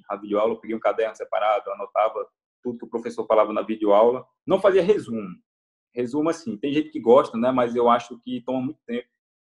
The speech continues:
E você tá copiando as mesmas informações que tem ali no material, você tá passando. Então, eu acho assim, tem quem gosta, é minha opinião. Mas eu acho que demora, assim, um, leva um pouquinho de tempo.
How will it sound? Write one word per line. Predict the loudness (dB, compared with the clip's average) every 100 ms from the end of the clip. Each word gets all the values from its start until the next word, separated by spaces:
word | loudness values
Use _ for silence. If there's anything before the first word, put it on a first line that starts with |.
| _
E | -12
você | -8 0
tá | 2
copiando | 2 0 -2
as | 0
mesmas | 0 0 -2
informações | -2 0 0 -2 -4 -8
que | -8 -10
tem | -4 -2
ali | -2
no | 0
material, | 0 0 0 2 2
você | -2 -6
tá | -4
passando. | -4 -6 -6 -8 -8
Então, | -10 -4
eu | -4
acho | -4
assim, | _ -10 -10 -10 _ _ _
tem | -4
quem | -4 4
gosta, | 6 6 4
é |
minha | -2
opinião. | -4 -6 -6 -4 -4 -8 _ _ _ _ _
Mas | -6 -2
eu | 0
acho | 0 -2
que | -10
demora, | -4 -2 0 4 4 2
assim, | -4 -10 -10
um, | -14 -20 _
leva | 2 2
um | 2
pouquinho | -10 -10
de | -10 -8
tempo. | -6 -6